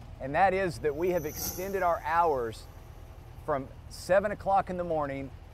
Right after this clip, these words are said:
until eight o'clock at night, Monday through Friday.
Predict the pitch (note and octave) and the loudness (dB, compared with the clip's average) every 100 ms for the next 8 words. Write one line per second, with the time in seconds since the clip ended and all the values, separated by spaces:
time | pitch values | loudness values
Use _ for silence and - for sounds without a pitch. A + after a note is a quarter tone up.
0 | - - C#3 - D3 C#3 - F3+ F#3+ - | -14 -12 -8 0 0 0 -8 -10 -8 0
1 | F#3 D#3+ E3 D3+ E3 C#3+ B2 - - - | 2 2 -2 2 4 4 0 -8 -16 -16
2 | - - - - C3 F#3+ F3+ F3+ D3 - | -16 -16 -14 -4 2 4 4 4 2 -2
3 | F3 E3 - E3+ D#3+ C#3+ F#2 | 0 0 0 2 2 2 -4